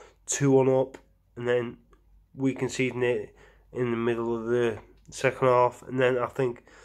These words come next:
the last ten minutes, I think Tranmere will bag a goal in from Vaughan or maybe Smith. But yeah,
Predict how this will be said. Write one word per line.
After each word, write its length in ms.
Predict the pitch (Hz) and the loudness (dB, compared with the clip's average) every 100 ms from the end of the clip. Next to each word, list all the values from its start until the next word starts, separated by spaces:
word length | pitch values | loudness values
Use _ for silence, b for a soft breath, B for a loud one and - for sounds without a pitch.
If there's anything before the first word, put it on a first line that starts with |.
| B - | B -2
the 80 | |
last 260 | 139 131 - | 2 2 0
ten 120 | 127 | -2
minutes, 240 | 120 123 117 | 0 -2 -6
I 80 | |
think 280 | 113 123 117 | -8 -6 -6
Tranmere 300 | - 113 113 | -4 -4 -4
will 100 | 113 | -4
bag 280 | 110 113 113 | -2 -2 -2
a 60 | 110 | -4
goal 360 | 117 117 123 | 2 4 4
in 220 | 127 135 B B B | 2 -2 B B B
from 180 | - 120 | -6 -2
Vaughan 420 | 120 131 131 131 - _ _ _ - | 2 4 4 0 -6 _ _ _ -6
or 160 | 120 | -4
maybe 300 | 123 123 127 | 0 -2 -2
Smith. 460 | 139 - 156 - _ - | -2 0 0 -2 _ -6
But 220 | 120 117 | -4 0
yeah, 220 | 131 | 0